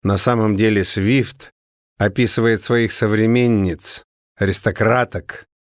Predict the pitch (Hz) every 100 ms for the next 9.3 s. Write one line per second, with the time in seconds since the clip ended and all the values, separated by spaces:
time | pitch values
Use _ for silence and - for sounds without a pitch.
0 | _ 104 95 110 107 107 104 - 117 117
1 | 113 - 104 113 110 - 101 113 117 170
2 | 175 147 147 143 139 135 127 127 123 117
3 | 123 - - 117 - 110 101 107 - 101
4 | 90 104 101 147 139 - 127 110 _ _
5 | _ _ 165 139 - 127 123 110 110 -
6 | 120 113 107 98 110 101 98 90 _ -
7 | 131 135 - 107 98 92 82 92 110 113
8 | - - 101 95 85 85 107 104 107 92
9 | 87 82 65